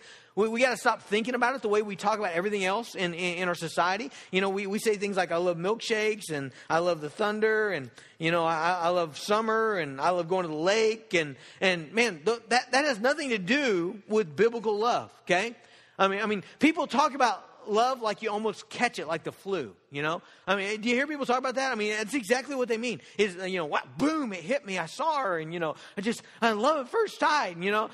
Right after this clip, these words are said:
I was at all these feelings inside of me, you know? And we went out on five dates, and it was incredible. And then the sixth day, we started talking, and, "Man, she's horrible," you know? And I fell out of love. Man, I got better, you know? It's like,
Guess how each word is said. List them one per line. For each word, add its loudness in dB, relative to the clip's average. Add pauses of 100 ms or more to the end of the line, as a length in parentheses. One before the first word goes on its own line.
(120)
I 4
was -2
at 2
all 4
these -4 (180)
feelings 2
inside 2
of -4
me, -4
you -2
know? 2
And -8 (240)
we 2
went 0
out 2
on -2
five 2
dates, 2
and 0
it 0
was 0
incredible. 2
And -6
then -4
the 0
sixth 0
day, 4
we -8
started 0
talking, 0
and, -4 (200)
"Man, 2
she's -4
horrible," 4
you -4
know? 2
And -4 (300)
I 6
fell 2
out 4
of 0
love. 2
Man, 2
I -2
got 0
better, 4
you -4
know? 4
It's -4
like, -4